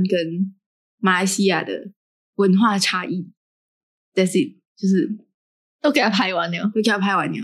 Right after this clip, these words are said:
Speaker 1: 什么语言啊，什么挑战客家话、闽南话、台语，我不知道，什么都挑战了。
Speaker 2: 她还跟香港人一起P K啊，说
Speaker 1: Oh my god，然后
Speaker 2: 内容没有了，<laughs> content 完了。
Speaker 1: OK，我最近没有在追她了，真的，我就是，我 unsubs-，unsubscribe 她了，真的，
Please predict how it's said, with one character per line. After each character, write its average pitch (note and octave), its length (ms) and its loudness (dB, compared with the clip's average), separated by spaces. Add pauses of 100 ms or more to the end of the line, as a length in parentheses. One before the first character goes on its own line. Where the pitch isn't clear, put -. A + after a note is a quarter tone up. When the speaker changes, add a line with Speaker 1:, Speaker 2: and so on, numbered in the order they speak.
Speaker 1:
什 G#3+ 100 -4
么 G#3+ 120 0
语 F#3+ 220 0
言 E3+ 280 0
啊， F#3+ 140 2
什 F#3+ 100 -10
么 F#3 80 -4
挑 F#3+ 140 -2
战 G#3+ 120 -2
客 A3 200 0
家 A3+ 180 -2
话、 A3 220 -2
闽 F3 180 -2
南 D#3 180 0
话、 G#3 140 0
台 F#3 240 -4
语， F3 240 -6
我 F3+ 100 -2
不 G#3 120 2
知 F#3+ 100 -4
道， G#3 160 0
什 G3+ 100 0
么 G3+ 80 2
都 G3 80 4
挑 A3 200 0
战 A3 180 -4
了。 - 200 -4
Speaker 2:
她 C#4 120 0
还 B3+ 140 0
跟 B3 160 -2
香 G#3 180 0
港 G#3 180 0
人 F3+ 240 -4
一 G#3 60 0
起 G#3 180 -2
P F3 200 -4
K G3 220 0
啊， F#3 60 -2
说 F#3+ 380 -2 (540)
Speaker 1:
Oh G#3+ 120 2
my F#3+ 140 6 (160)
god， A3 340 0
然 A3 120 2
后 A#3+ 40 2
Speaker 2:
内 B3+ 80 2
容 G#3+ 200 0
没 G3+ 100 0
有 F#3+ 160 -2
了， F3+ 240 2
<laughs> - 80 0
content C4+ 480 2
完 E3+ 160 2
了。 E3 60 0
Speaker 1:
OK， E3+ 180 0
我 G3+ 100 0
最 A3 120 0
近 A#3 120 2
没 G#3 60 2
有 G3 80 2
在 G#3 140 0
追 F#3 160 0
她 E3+ 160 2
了， A#2+ 160 2
真 G3+ 120 2
的， F3 160 2
我 E3 60 -2
就 F3+ 100 2
是， A3 360 -2 (920)
我 - 100 -2
unsubs-，unsubscribe F#3+ 1700 2
她 F3+ 160 0
了， E3 140 0
真 A#3 140 6
的， B3+ 80 4